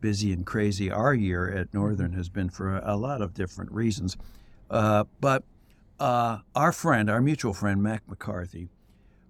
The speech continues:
uh, on Facebook over a year ago, we, Matt and I were in the middle of a minor conversation, uh, thread.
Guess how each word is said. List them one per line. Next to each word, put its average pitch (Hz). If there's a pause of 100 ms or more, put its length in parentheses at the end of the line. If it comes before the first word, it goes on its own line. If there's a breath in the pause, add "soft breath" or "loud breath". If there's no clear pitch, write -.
uh, 104
on 120
Facebook 131
over 117
a 98
year 113
ago, 95
we, 151 (340 soft breath)
Matt 151
and 135
I 127
were 120
in 113
the 110
middle 113
of 95
a 92 (180)
minor 131
conversation, 101
uh, 92
thread. 107